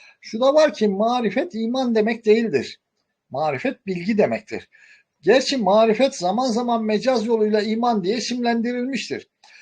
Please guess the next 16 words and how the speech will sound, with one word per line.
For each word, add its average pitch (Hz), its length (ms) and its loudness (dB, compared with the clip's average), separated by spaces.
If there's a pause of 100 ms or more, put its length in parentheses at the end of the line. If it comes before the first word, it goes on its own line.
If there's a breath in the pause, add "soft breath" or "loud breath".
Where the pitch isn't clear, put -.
(200 soft breath)
Tıpkı 294 300 -4
imanın 240 540 2
Allah'ın 202 640 2
lütuf 233 340 -4
ve 214 100 6
rahmeti 190 500 0
diye 226 160 -2
isimlendirilmesi 196 920 0
gibi. 180 300 -2 (420 soft breath)
Bunun 311 240 -4
sebebi 247 420 2
de 247 100 4
marifetin 214 720 0
tasdike 214 800 -4
çağrı 180 580 4
yapmasıdır. 131 720 -4